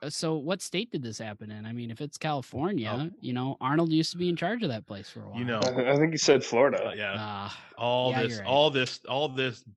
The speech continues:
Speaker 2: bonker stuff happens in Florida, it seems like.
Speaker 1: That's true.
Speaker 3: Yeah, I know.
Speaker 1: Florida man
Speaker 3: Bath
Speaker 1: filling the
Speaker 3: salts and all
Speaker 1: blank.
Speaker 3: the other fun stuff.
Speaker 2: Yeah.
Speaker 1: <laughs>
Speaker 2: I remember going to, uh,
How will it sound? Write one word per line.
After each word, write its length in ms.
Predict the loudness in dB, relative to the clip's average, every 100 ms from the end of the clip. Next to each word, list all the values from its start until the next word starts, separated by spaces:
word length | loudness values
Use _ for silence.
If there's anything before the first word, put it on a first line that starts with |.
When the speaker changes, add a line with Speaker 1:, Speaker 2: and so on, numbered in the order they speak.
| _ _ -2
Speaker 2:
bonker 440 | 0 -2 -4 -8
stuff 280 | -6 -8 -6
happens 280 | -8 -10 -14
in 40 |
Florida, 340 | -14 -12 -12 -14
it 100 | -16
seems 260 | -18 -16
like. 320 | -14 -12 -14 -18 _ _ _ -12
Speaker 1:
That's 180 | -12 -10
true. 280 | -8 -8 -10 -16 _ -6 -4 2
Speaker 3:
Yeah, 60 | 2
I 40 |
know. 180 | 2 0
Speaker 1:
Florida 500 | 0 0 2 2 2
man 600 | 2 2 0 -4 -4 -8 -10 _ _ 0
Speaker 3:
Bath 240 | 6 6 4
Speaker 1:
filling 320 | 4 6 6
the 80 | 4
Speaker 3:
salts 40 |
and 80 | 2
all 100 | 4
Speaker 1:
blank. 120 | 6
Speaker 3:
the 40 | 6
other 120 | 6
fun 280 | 2 0 -4
stuff. 420 | -6 -6 -6 -10 _
Speaker 2:
Yeah. 160 | -4 -4 -4 -8 -6
Speaker 1:
<laughs> 300 | -10 -8 -8
Speaker 2:
I 100 | -2
remember 600 | 0 2 0 0 -2 -2 -6 _
going 460 | -4 -2 0 -4 -6 -12 _ _ _ _
to, 300 | -6 -2 -2 -2
uh, 280 | -4 -10